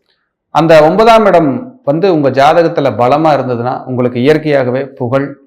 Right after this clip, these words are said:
பெயர், அந்தஸ்து, உயர்ந்த பதவி, அரசியல், அரசாங்க ஆதரவு, அதே போல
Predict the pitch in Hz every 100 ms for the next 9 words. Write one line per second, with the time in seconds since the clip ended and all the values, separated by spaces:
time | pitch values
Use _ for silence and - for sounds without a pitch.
0 | _ _ _ - 120 139 135 - _ _
1 | _ 127 139 131 - 143 143 - - 151
2 | 208 208 196 - 120 117 120 123 - -
3 | _ 120 143 185 - 180 180 - 113 143
4 | 147 156 151 123 101 123 131 123 110 131
5 | _ _ _ _ 131 180 190 160 156